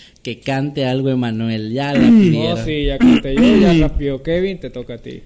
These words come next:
Speaker 2: ¿Cuál
Speaker 3: Bueno,
Speaker 2: quieren?
Speaker 3: pero tú también ya has cantado en Noctámbulos, así que lo vas a hacer por segunda vez.
Speaker 2: <laughs> Muy bien, ¿cuál?
Speaker 1: Bien envidioso.
Speaker 2: ¿Cuál quieren?
Speaker 1: Así que yo también quiero cantar otra vez y, <laughs> pues, a ver, ¿cuál quiere, cuál quieres, este? Ay, se me fue aquí.
Speaker 2: <laughs>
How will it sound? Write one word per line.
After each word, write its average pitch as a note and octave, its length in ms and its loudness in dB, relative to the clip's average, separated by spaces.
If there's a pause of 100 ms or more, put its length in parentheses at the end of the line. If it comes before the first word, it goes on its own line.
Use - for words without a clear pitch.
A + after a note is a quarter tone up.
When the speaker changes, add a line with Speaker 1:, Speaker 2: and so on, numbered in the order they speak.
Speaker 2:
¿Cuál - 200 -4
Speaker 3:
Bueno, C4+ 100 -2
Speaker 2:
quieren? E3 240 2
Speaker 3:
pero - 100 -2
tú E3+ 80 -10
también F3 340 -4
ya D3 120 2
has - 100 -8
cantado C3 540 -6
en A2+ 80 -10
Noctámbulos, B2+ 600 -10
así D3 140 -12
que E3+ 160 -12
lo C#3+ 80 -12
vas D#3 120 -10
a - 20 -10
hacer D#3 160 -12
por D3+ 120 -14
segunda C#3 380 -14
vez. C3 300 -16 (160)
Speaker 2:
<laughs> - 160 -6 (140)
Muy F#3+ 120 -2
bien, F#3 240 0
¿cuál? F#3+ 140 -2
Speaker 1:
Bien F#3 100 2
envidioso. F3+ 480 2 (140)
Speaker 2:
¿Cuál F3 220 -2
quieren? F3+ 500 0 (200)
Speaker 1:
Así - 100 2
que E3 100 -4
yo F#3 120 0
también F#3 200 0
quiero F#3 140 0
cantar E3 260 -2
otra E3 100 -2
vez E3 240 0
y, D#3 220 -2 (640)
<laughs> - 540 -16
pues, C#3+ 160 -8
a D3+ 80 -6
ver, E3 220 -2
¿cuál F#3+ 180 -6
quiere, F#3 680 -2
cuál F3+ 120 -6
quieres, G#3+ 320 -6
este? D#3 560 -8
Ay, C#4+ 400 -10
se G#3 80 -8
me F#3+ 80 -6
fue G3+ 120 -14
aquí. F#3+ 240 -14
Speaker 2:
<laughs> - 40 -20